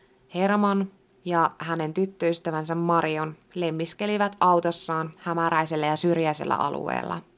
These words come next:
Alue oli tunnettu siitä, että sinne saattoi ajaa pariskuntia suoraan muiden katseilta.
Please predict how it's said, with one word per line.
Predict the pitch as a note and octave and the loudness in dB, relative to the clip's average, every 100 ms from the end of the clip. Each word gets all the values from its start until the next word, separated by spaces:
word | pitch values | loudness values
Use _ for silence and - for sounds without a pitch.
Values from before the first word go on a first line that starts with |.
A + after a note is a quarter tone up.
| _ - | _ 0
Alue | F#3 A#3+ B3 | 2 4 4
oli | F#3+ F3+ F3 - | 2 2 0 -4
tunnettu | F3+ F#3+ F3 - | -2 -2 -2 -8
siitä, | D#3+ - F3+ F3 E3+ | -10 -4 0 2 2
että | D#3+ - E3+ E3 | 0 0 -2 -2
sinne | - F#3 | 0 -2
saattoi | G#3 A#3+ A#3 G#3 F#3+ | 0 -2 0 0 4
ajaa | F#3 F#3 F3 | 4 4 2
pariskuntia | - F3+ F3 F3 - D#3 D3+ D#3 D3+ | 0 0 0 -2 -6 -8 -6 -4 -4
suoraan | F3 E3 D#3+ D#3 D3+ D3+ | 2 4 4 2 -2 -4
muiden | E3 D#3 D#3 | -4 -4 -6
katseilta. | D#3 - - - - - | -6 -10 -10 -12 -10 -10